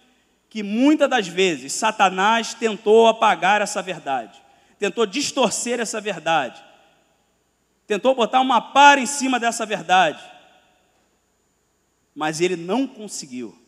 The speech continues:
Os ebionitas negavam a natureza divina de Jesus Cristo no segundo século.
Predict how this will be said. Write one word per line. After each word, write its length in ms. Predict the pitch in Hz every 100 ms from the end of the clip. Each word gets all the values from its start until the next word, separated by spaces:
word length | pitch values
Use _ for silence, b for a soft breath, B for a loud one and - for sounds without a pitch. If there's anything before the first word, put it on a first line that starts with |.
| _ _ _ _ _ _ _ _ - _ _ _
Os 160 | 170 202
ebionitas 1160 | 240 196 262 240 233 294 - 156 117 - - _ _ _ _ _ -
negavam 800 | 180 226 170 208 254 277 240 240
a 60 |
natureza 640 | 226 233 233 196 214 262 247
divina 480 | 208 180 202 240 220
de 80 |
Jesus 380 | 190 190 170 151
Cristo 500 | - 220 269 - 165
no 140 | 156 196
segundo 360 | 247 214 240
século. 520 | 269 247 262 254 160